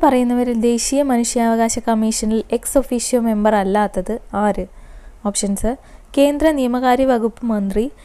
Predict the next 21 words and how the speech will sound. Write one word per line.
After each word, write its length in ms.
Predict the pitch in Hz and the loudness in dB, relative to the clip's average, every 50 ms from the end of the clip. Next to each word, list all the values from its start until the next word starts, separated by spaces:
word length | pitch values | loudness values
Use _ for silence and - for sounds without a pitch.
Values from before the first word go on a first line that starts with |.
| - - - - - - - 285 | -20 -20 -20 -20 -14 0 2 4
ദേശീയ 360 | 294 277 - - - 320 339 339 302 | 4 4 2 2 2 2 2 4 2
വനിതാ 300 | 262 240 240 233 247 247 247 | 2 0 2 2 2 2 2
കമ്മീഷൻ 360 | 254 233 240 240 240 - - 254 - 240 | 0 -2 -2 -2 -4 -4 -6 -4 -2 -2
ചെയർപേഴ്സൺ, 560 | 220 202 208 - 214 208 208 - - 226 285 294 - - - - - - - - - 247 | -2 -2 -2 -2 -4 -4 -4 -2 -2 -4 -4 -4 -12 -20 -20 -20 -20 -20 -20 -6 0 2
ദേശീയ 300 | 262 254 247 - - 285 294 294 | 2 2 2 0 2 2 2 2
പട്ടികവർഗ 680 | 269 240 214 - 247 240 269 277 277 254 226 220 233 233 247 254 - - - - - | 0 -4 0 0 2 4 6 6 6 6 4 4 2 2 2 2 0 -4 -8 -2 0
കമ്മീഷൻ 420 | 233 226 226 233 226 - - 240 240 - | 0 0 0 -2 -2 -2 -2 -2 -2 0
ചെയർപേഴ്സൺ, 560 | 233 214 202 202 - 202 208 - - 226 262 294 - - - - - - - - 233 | 0 0 0 0 -2 -4 -4 -2 -4 -6 -6 -6 -10 -20 -20 -20 -20 -16 -2 0 2
ദേശീയ 280 | 240 226 - - 247 254 254 247 | 2 2 0 2 0 0 2 0
പട്ടികജാതി 680 | 233 226 - 240 226 - 262 - 277 262 254 254 269 - 277 | -2 -2 -2 -6 -2 -2 0 2 4 4 4 2 2 0 0
കമ്മീഷൻ 400 | 247 226 214 220 214 - 247 269 285 - | -2 0 -2 -4 -4 -4 -6 -6 -6 -4
ചെയർപേഴ്സൺ. 580 | - 220 208 202 - 202 202 196 - - 190 175 196 - - - - - - - - - - - - | -2 -2 -2 -2 -4 -4 -4 -4 -2 -4 -4 -4 -6 -12 -20 -20 -20 -20 -20 -20 -20 -20 -20 -20 -14
ഉത്തരം 260 | - - 190 196 208 262 262 - _ - - - - - - - - - - - - 233 | 0 0 2 2 2 -2 -6 -16 _ -20 -20 -20 -20 -20 -20 -18 -6 -2 0 2 4 4
ഓപ്ഷൻ 280 | 233 226 - - 240 226 - - - 220 214 | 2 2 2 2 2 0 0 -4 -2 0 2
എ, 20 | 208 214 277 - - - - - - - - | 2 0 -2 -4 -10 -20 -20 -20 -14 -2 2
കേന്ദ്ര 360 | 269 269 269 277 269 262 302 320 294 262 | 4 6 6 6 4 4 4 4 4 4
നിയമകാര്യ 560 | 247 233 226 220 220 233 226 233 233 247 254 240 | 0 -2 -2 -2 0 2 4 4 6 6 6 4
വകുപ്പ് 340 | 220 208 190 208 208 - 269 269 254 | 4 2 0 -2 -4 -4 -6 -4 -2
മന്ത്രി. 260 | 233 208 190 185 170 - - _ - | -2 -2 0 -2 -4 -6 -8 _ -8
തൊണ്ണൂറ്റിയൊന്ന്, 840 | 320 320 330 330 339 339 339 370 381 339 247 240 220 220 - - 233 277 - - - - - - - - - - | -8 -6 -4 -4 -4 -6 -6 -6 -8 -6 -4 -4 -4 -6 -8 -8 -10 -10 -6 -2 0 2 2 2 2 0 0 0
സംസ്ഥാന 440 | 339 339 339 330 - 370 359 359 | 0 0 0 -2 -2 -2 -2 0